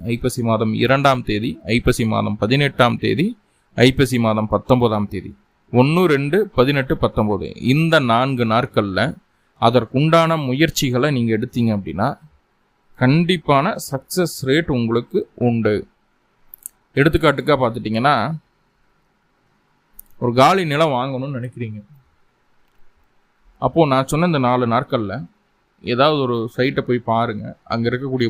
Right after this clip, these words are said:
புரோக்கரை அப்ரோச் பண்ணலாம், இல்ல அங்க சைட் ஓனர் யாராவது இருக்காங்க அவங்களையே டைரக்டா அப்ரோச் பண்ணலாம். என்ன ரேட்டு, என்ன ஏது, எ-, எப்படி லோன் பண்ணி தருவீங்களா, இது எப்-, என்ன ப்ரொசீஜர்ல எப்படி கொண்டு போகணும், எல்லா டீட்டெயிலும் விசாரிங்க.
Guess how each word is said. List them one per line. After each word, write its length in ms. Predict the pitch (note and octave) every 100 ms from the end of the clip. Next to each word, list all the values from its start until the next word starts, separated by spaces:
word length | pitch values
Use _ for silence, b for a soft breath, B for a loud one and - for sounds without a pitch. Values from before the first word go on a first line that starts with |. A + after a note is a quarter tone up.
| A2
புரோக்கரை 560 | A#2 C3 C3 A2 F#2+ E2 _ _ _ _ _ _ _ _ _ _ _ _ _ _ - - -
அப்ரோச் 380 | C3 D3 -
பண்ணலாம், 400 | B2 G#2+ G2+ -
இல்ல 160 | - C3+
அங்க 120 | B2+
சைட் 280 | B2 B2+ C#3+
ஓனர் 320 | C3 B2+ B2+
யாராவது 200 | A#2 A#2+
இருக்காங்க 360 | A#2 A2 A2+ B2
அவங்களையே 320 | A#2 B2 B2
டைரக்டா 380 | A#2 A2+ A2+ A#2
அப்ரோச் 300 | - A2+ -
பண்ணலாம். 380 | G2+ F2 C3+ - _ _ _ _
என்ன 360 | A#2+ C3+ D3+
ரேட்டு, 340 | B2+ B2 B2+ A2+
என்ன 220 | A2+ B2
ஏது, 420 | A2+ A2+ A2 G#2+ A2+ _ _ _ _ _ _ -
எ-, 400 | A#2 A2+ G#2+ G2+
எப்படி 320 | B2 C#3 C3+ A#2 A2 G2 - - - _ _ -
லோன் 460 | B2 C3+ C3 A#2 -
பண்ணி 200 | A#2+ B2
தருவீங்களா, 580 | A#2+ A2+ A2 G#2+ C3+ B2
இது 140 | A2
எப்-, 220 | A2 -
என்ன 220 | A#2 C#3 -
ப்ரொசீஜர்ல 460 | A#2 B2+ A2+ A2+ B2
எப்படி 220 | G#2+ A#2+
கொண்டு 260 | A#2 A2+
போகணும், 280 | G#2+ G#2+ G#2
எல்லா 220 | A#2 C#3+
டீட்டெயிலும் 420 | C#3 B2+ D3 C#3 A2+
விசாரிங்க. 400 | B2+ G#2+ F#2+